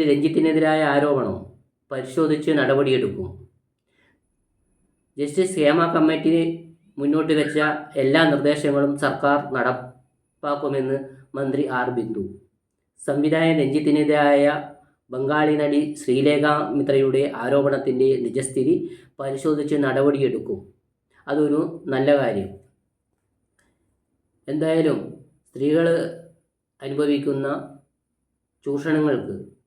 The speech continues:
എതിരെ ഒരു ശക്തമായ നിലപാട് ഉണ്ടാകണം. അത് സിനിമയിൽ മാത്രമല്ല, ഏത് മേഖലയിലായാലും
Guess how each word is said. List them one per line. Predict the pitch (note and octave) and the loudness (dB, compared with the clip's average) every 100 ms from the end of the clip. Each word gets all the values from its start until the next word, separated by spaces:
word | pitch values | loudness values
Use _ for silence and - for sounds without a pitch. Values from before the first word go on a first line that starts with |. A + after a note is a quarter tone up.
| _ _ - | _ _ -14
എതിരെ | B2 C3+ C#3+ | -4 0 2
ഒരു | C#3 | 0
ശക്തമായ | - B2 - D#3+ E3 D#3+ B2+ | -4 -8 -4 0 2 2 0
നിലപാട് | A2 A#2+ B2+ C#3 C3+ C3+ C3 - - - _ | -2 -2 2 2 2 2 -2 -10 -18 -20 _
ഉണ്ടാകണം. | B2 C3+ C#3 C3+ C#3 C3+ | -8 -2 -2 -2 -4 -6
അത് | B2 C3+ | -4 -4
സിനിമയിൽ | C3+ A#2+ B2 C#3+ D3+ | -2 0 2 2 2
മാത്രമല്ല, | D3+ D3 D3 C#3+ C#3 C#3+ C#3 - _ _ | 0 0 0 0 0 -4 -8 -16 _ _
ഏത് | A2+ C#3 E3+ | -4 0 2
മേഖലയിലായാലും | F3 D#3+ D#3 D3+ C3 A2 F#2+ F#2 F#2 | 2 2 0 2 0 -2 -6 -10 -14